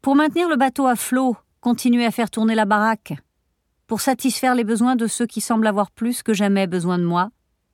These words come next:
je dois inverser le cours du temps, ou au moins me débrouiller pour que ce salopard fasse du surplace. Avec cet objectif en tête,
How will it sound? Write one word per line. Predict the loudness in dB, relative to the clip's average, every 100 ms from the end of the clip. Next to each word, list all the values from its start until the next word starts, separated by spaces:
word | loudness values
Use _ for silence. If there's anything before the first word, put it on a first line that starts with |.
| _
je | -4 0
dois | 2 2 2 0
inverser | 0 0 -2 -4 -2
le | -2
cours | -2 -4 -6
du | -6
temps, | -6 -6 -6 -12 _ _ _ _ -2
ou | 2
au | 4
moins | 4 2 2
me | 0 -2 -2
débrouiller | -2 -2 0 2 2 0
pour | -4 -8
que | -8
ce | -8
salopard | -4 -2 -2 -2 -2 -4
fasse | -6 -8
du | -6
surplace. | -10 -10 -8 -8 -8 -14 -18 _ _ _ _ _ _ _ _ _ _
Avec | -2 -2
cet | -4 -4
objectif | -4 -2 -4 -8 -6
en | -6
tête, | -4 -4 -6 -10